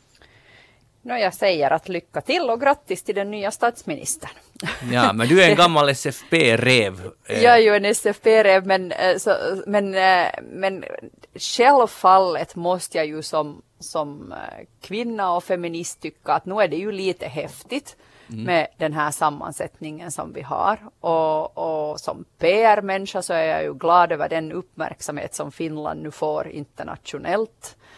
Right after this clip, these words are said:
Speaker 1: Det är alltid hemåt. Och, ehm, jag har träffat Marin, eh, bara liksom väldigt, jag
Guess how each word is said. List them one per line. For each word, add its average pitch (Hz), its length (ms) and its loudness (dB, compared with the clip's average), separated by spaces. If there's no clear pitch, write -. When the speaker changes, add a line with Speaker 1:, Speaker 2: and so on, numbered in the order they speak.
Speaker 1:
Det 156 180 -2
är 170 40 0
alltid 185 380 -4
hemåt. 180 640 -6
Och, 165 720 6
ehm, 170 500 -2
jag 180 200 2
har 208 200 6
träffat 220 600 0
Marin, 175 640 -4
eh, 160 260 2
bara 165 260 6
liksom 160 340 -6
väldigt, 170 600 2
jag 160 260 -4